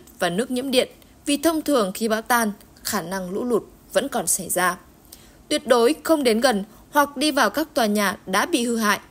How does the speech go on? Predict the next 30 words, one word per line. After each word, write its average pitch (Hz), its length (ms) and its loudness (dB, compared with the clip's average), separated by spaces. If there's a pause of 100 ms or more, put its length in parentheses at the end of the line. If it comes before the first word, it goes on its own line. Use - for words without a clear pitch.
(140)
ngập 208 240 -2
nước. 262 240 2 (440)
Tuân 220 180 2
thủ 226 300 0
theo 208 120 -2
các 269 180 -6
biển 202 200 2
cảnh 175 220 0
báo 185 260 0
khi 269 140 -4
lái 185 160 0
xe, 240 300 -2 (300)
không 330 240 0
đi 339 100 4
vào 269 140 4
đường 208 260 2
bị 190 100 -2
ngập 196 160 -2
nước 285 320 0 (240)
hoặc 214 220 -2
có 190 280 0
chướng 269 160 -2
ngại 226 120 -2
vật, 196 180 0 (380)
ngay 220 160 2
cả 190 220 -6
với 170 160 -4
phương 233 220 -2
tiện 190 180 -6
lớn, 185 280 0